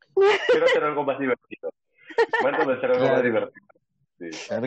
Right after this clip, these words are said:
Speaker 2: qué, qué aburrido meterte latigazos en la espalda, pisar, arrodillarte con chapitas. No, pues. Así que el ermitaño le dijo que si no quería hacerlo, que buscara una mejor forma. Y la mejor forma era como aprovechar a su altura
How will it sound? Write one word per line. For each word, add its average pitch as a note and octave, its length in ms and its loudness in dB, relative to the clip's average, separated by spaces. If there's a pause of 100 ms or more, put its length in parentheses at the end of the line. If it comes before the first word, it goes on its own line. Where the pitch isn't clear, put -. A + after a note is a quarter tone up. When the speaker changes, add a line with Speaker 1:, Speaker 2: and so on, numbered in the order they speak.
(120)
Speaker 2:
qué, D3 180 0
qué E3+ 100 -4
aburrido C#3+ 540 0 (180)
meterte C3 480 -4
latigazos B2+ 360 -2
en C#3 100 -6
la A2+ 60 -4
espalda, G#2 580 -6 (100)
pisar, F#4 340 -2 (320)
arrodillarte A#2+ 440 -2
con C3 140 -2
chapitas. A2+ 680 -8
No, - 80 -16 (260)
pues. - 300 -20 (1300)
Así G3+ 300 -4
que G3+ 240 0
el F3 80 -2
ermitaño F#3 580 -2
le E3 120 -2
dijo D#3+ 340 -2
que A#2+ 640 -2
si C#3+ 100 -6
no D#3 140 -2
quería F3 180 0
hacerlo, F3 440 -2 (320)
que C#3+ 120 -2
buscara D3 360 -2
una D3 120 -4
mejor C3+ 280 -4
forma. D#3 340 -6 (200)
Y A#2 80 -8
la A2+ 100 -2
mejor B2 320 -4
forma D#3 460 -4
era A#2+ 300 -2
como F#2 400 -10 (180)
aprovechar A2+ 560 -2
a D3+ 40 -4
su D#3+ 140 -4
altura C3+ 440 -2